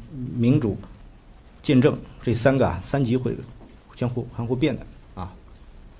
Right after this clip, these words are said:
就一个引起一个，第二个引起第三个，就是这样，或者说第一个和第二个之间这个，这个来回变啊，总之是不稳定。基于这个情况呢，后来这个有一个就是罗马帝国时代的，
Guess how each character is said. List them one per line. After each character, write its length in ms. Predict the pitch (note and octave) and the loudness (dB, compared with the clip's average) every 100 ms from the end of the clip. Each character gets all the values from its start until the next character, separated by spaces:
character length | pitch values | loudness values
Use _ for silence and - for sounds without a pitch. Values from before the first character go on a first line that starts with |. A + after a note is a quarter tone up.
| - - | -16 -2
就 80 | |
一 120 | G#2 C3+ | 4 6
个 120 | A#2+ | 6
引 160 | G#2 | 4
起 160 | B2+ F2 | 2 0
一 80 | G2 | 0
个， 120 | - - - - - - - - - - - - - - | 0 -2 -18 -20 -20 -20 -20 -18 -18 -18 -18 -16 -8 4
第 80 | |
二 60 | B2 | 6
个 80 | A2 | 8
引 100 | G#2+ | 6
起 100 | G#2 | 2
第 120 | G2 | 2
三 180 | G2 C3+ | 2 2
个， 140 | - | 0
就 100 | G2 | -2
是 60 | F#2+ | 0
这 40 | |
样， 80 | G#2+ - | 0 4
或 100 | C3+ | 8
者 140 | A#2+ | 8
说 220 | A2+ B2+ | 6 4
第 160 | B2+ B2 | 4 4
一 40 | |
个 120 | B2+ | 4
和 60 | A2 | 2
第 120 | A#2 | 4
二 100 | C3 | 4
个 80 | A2 | 4
之 120 | A2 | 2
间 180 | A#2+ B2 - - - | 4 2 0 -14 -16
这 120 | - G2+ | -8 -4
个， 100 | G2 | -2
这 100 | G2+ | 0
个 80 | |
来 140 | F#2+ A2 | 2 6
回 100 | C3 | 6
变 160 | A#2+ - - - - - - - - - | 4 -2 -14 -20 -20 -20 -20 -20 -20 -14
啊， 180 | G2 - - - - | -14 -14 -20 -20 2
总 120 | D3 D#3 | 6 8
之 140 | G#3+ | 8
是 80 | D3+ | 6
不 140 | F#3+ | 4
稳 120 | B2+ | 4
定。 140 | G2 - - - - - - - - - - - - - - - - - | 4 -2 -8 -18 -20 -20 -20 -20 -20 -20 -18 -18 -18 -20 -20 -20 -20 -4
基 100 | - | 6
于 80 | C4+ | 8
这 80 | C4+ | 8
个 60 | B3 | 8
情 160 | G3 | 10
况 120 | G#3 | 10
呢， 220 | F#3+ D3+ B2+ - - | 10 8 4 -2 -10
后 220 | - - | 0 6
来 180 | D#3 C#3 | 10 10
这 160 | D3+ C3 | 10 8
个 320 | A2+ G#2+ G#2 | 8 8 8
有 140 | G2+ G2 | 6 4
一 120 | A2+ | 4
个 180 | A2+ G2+ | 4 4
就 80 | |
是 80 | G2 | 4
罗 100 | G#2+ | 4
马 140 | C#3+ F#2+ - - - | 4 4 0 -8 -6
帝 80 | - | -2
国 100 | C3+ | 2
时 160 | C3+ G#2+ | 2 4
代 160 | A2 | 4
的， 160 | F#2 - | 4 0